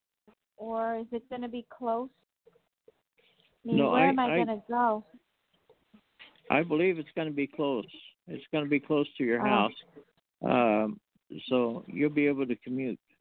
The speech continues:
Speaker 2: uh, easily to it, I'm,
Speaker 1: Yeah.
Speaker 2: I'm pretty sure. Um,
Speaker 1: Oh.
Speaker 2: it could be even right in the same area where you're at right now. I, I'm not sure.
Speaker 1: Oh. Oh, I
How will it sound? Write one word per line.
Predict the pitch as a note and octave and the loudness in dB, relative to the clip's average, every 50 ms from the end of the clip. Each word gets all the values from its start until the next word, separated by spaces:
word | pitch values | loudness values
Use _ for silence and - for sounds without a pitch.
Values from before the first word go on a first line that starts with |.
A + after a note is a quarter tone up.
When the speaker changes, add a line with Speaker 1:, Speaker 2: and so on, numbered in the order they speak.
| - - - | -14 -10 -6
Speaker 2:
uh, | - - - - - - | -6 -6 -6 -6 -6 -4
easily | - - C3+ C3 - - - A2+ A2+ G#2 - | 0 0 0 0 0 -2 -2 -2 -2 -4 -2
to | - A#2 A2+ | -2 0 0
it, | G#2 F#2 G2 A2 | 0 -2 -2 0
I'm, | A2+ A#3+ B3 | 0 2 4
Speaker 1:
Yeah. | B3+ B3+ | 4 4
Speaker 2:
I'm | A#3+ A3+ A3 | 4 2 2
pretty | - - C#3 C3 A#2 - - - | 2 2 2 2 2 0 -2 -2
sure. | C3+ B2+ A#2 G#2+ A2+ A#2+ B2+ - - - G#3 _ _ - B3 B3 - _ _ - | 0 2 2 2 0 -2 -4 -10 -12 -16 -18 _ _ -18 -18 -18 -18 _ _ -4
Um, | - - B2+ B2 A#2+ A#2+ A#2+ A#2 A2+ A2+ A#2 A#2 - _ _ _ _ - - B3+ | 0 2 2 4 4 2 2 0 0 -2 -6 -8 -10 _ _ _ _ -8 -2 2
Speaker 1:
Oh. | B3+ C4 C4+ C#4 C4 G#3 F#3+ | 4 4 6 6 4 4 2
Speaker 2:
it | F#3 F#3+ F#3 | 0 -2 0
could | - D#3+ E3 D#3+ | 0 -2 0 0
be | D3 C3+ C3+ C3 B2+ - - D3 | -2 -2 0 -2 -2 -2 -2 -2
even | D3 C3+ C3+ C3+ C3 B2 | -2 -2 -4 -6 -6 -4
right | B2 B2+ C3 A#2+ | -2 -2 -2 -4
in | B2+ B2 | -6 -8
the | B2 A#2+ - - | -10 -10 -8 -6
same | C3+ C3+ C3 B2+ | -6 -6 -4 -4
area | B2 B2+ B2+ B2 B2 B2 A2+ | -2 -2 0 0 0 0 -2
where | A2 A#2 A#2+ A#2 | -2 -2 -2 -2
you're | A#2 A2+ A2 A2 A2+ | -2 -2 -2 -2 -2
at | A#2 A2+ G2+ - | -2 -2 -4 -6
right | - G#2+ A2 A2 - | -8 -8 -8 -8 -8
now. | - A#2+ A#2 A2 G#2+ | -8 -6 -6 -4 -4
I, | G#2 G#2 G#2 - - - | -4 -4 -4 -6 -8 -10
I'm | - A2+ A2+ | -10 -8 -6
not | G#2+ G2+ G2+ - - | -6 -6 -8 -8 -2
sure. | - B3 C4+ | 0 2 4
Speaker 1:
Oh. | D4+ D#4 D#4+ D4+ C4+ A3 G3+ G3 G3 G3 - _ _ _ _ - _ _ - F3 E3 D3 - _ - | 4 4 4 4 4 4 2 0 -2 -4 -10 _ _ _ _ -20 _ _ -10 -10 -10 -10 -12 _ -6
Oh, | - C#4 D#4 D#4 | -2 0 2 2
I | C#4 B3+ B3+ C4 | 2 2 2 0